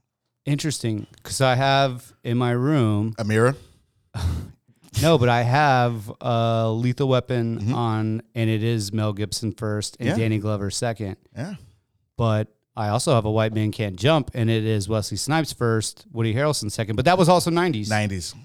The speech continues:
Speaker 1: So
Speaker 2: Yeah.
Speaker 1: that's where it changed.
Speaker 2: Yeah. Yeah.
Speaker 1: Wow.
Speaker 2: T-, yeah, things change, man.
Speaker 1: Nineties weren't so bad, huh?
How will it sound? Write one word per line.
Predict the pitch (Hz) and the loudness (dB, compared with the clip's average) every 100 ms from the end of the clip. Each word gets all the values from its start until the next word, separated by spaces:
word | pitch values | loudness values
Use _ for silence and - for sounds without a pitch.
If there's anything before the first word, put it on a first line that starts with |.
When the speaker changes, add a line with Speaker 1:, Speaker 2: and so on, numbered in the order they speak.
| - | -6
Speaker 1:
So | 107 | -2
Speaker 2:
Yeah. | 101 | 0
Speaker 1:
that's | 120 - | 0 0
where | 107 | -4
it | 92 | -4
changed. | 107 98 92 90 | -6 -6 -8 -6
Speaker 2:
Yeah. | 95 - - | -6 -8 -10
Yeah. | 104 104 | -8 -6
Speaker 1:
Wow. | 101 95 92 85 _ _ 117 | -6 -10 -12 -16 _ _ -16
Speaker 2:
T-, | - 127 - | -12 -12 -6
yeah, | 127 101 127 - | -6 -6 -10 -8
things | 156 - | -6 -4
change, | 160 196 139 | -4 -4 -6
man. | 92 95 107 _ _ _ | -6 -8 -10 _ _ _
Speaker 1:
Nineties | 147 202 | -8 -6
weren't | 170 180 | -4 -4
so | 180 | -6
bad, | 175 185 104 | -4 -4 -2
huh? | 143 | -4